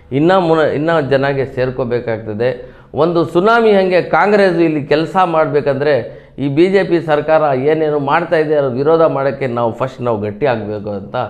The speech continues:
ಒಂದು ಚಿಂತೆ ಒಂದು ನಡೀತಾ ಇದೆ ನಮ್ಮಲ್ಲಿ. ಮಧ್ಯದಲ್ಲಿ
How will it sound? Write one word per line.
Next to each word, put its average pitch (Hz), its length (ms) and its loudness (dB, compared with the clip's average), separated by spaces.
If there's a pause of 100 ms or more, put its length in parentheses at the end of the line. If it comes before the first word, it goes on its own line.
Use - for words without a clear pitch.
(440)
ಒಂದು 107 240 -6
ಚಿಂತೆ 170 300 2
ಒಂದು 120 300 0
ನಡೀತಾ 110 380 -2
ಇದೆ 98 180 -2
ನಮ್ಮಲ್ಲಿ. 104 720 -4 (960)
ಮಧ್ಯದಲ್ಲಿ 180 840 2